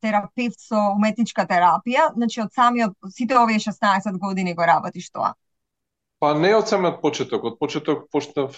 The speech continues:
Speaker 2: а, буквално се. А, се можно пробав и на крај се одлучив дека највеќе ми одговара, а, дневниот центар, каде што се работи од понеделник до петок. И, а, секако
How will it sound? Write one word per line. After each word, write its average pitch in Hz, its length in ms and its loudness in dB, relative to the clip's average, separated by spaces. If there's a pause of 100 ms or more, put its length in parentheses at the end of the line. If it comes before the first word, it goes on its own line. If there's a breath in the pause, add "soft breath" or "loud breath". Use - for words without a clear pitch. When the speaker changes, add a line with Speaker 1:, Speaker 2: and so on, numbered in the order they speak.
Speaker 2:
а, 127 400 6
буквално 123 680 -2
се. 110 560 0
А, 98 120 0 (840)
се 160 180 2
можно 135 400 2
пробав 120 360 0
и 135 40 -4
на 117 100 -4
крај 113 180 -2
се 113 140 -12
одлучив 110 320 -8
дека 101 320 -10
највеќе 107 320 -4
ми 95 80 -2
одговара, 92 520 -2 (720 soft breath)
а, 92 220 0
дневниот 131 460 -2
центар, 131 380 0
каде 113 220 0
што 113 280 -4
се 117 140 -4
работи 113 360 0
од - 140 -2
понеделник 127 280 -2
до 120 120 -4
петок. 131 420 -2 (800 soft breath)
И, 120 720 -2
а, 107 500 0 (320)
секако 110 1080 0